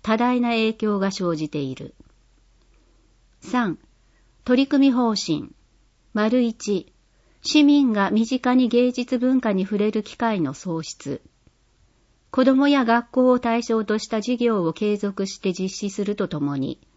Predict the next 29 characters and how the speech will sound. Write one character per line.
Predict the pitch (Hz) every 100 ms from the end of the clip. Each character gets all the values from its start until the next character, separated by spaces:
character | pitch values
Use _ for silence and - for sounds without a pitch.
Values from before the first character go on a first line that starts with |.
| _ _ _ _
子 | -
ど | 240
も | 269 285
か | 254
ら | 254 247
大 | 208
人 | 214 262 277
ま | 269 262
で | 196 156 _
幅 | - 214 233
広 | 247 254 254 214
い |
市 | 208 247
民 | 247 226 180
が | 160 147 _ _
鑑 | - 226 240
賞、 | - 220 214 202
参 | 180 196 202
加 | 196 190
し、 | - 180 - - _ -
楽 | 226 254
し | -
む | 262
こ | 254 226
と | 240
が | 226
で | 214 208
き | 240
る | 196 165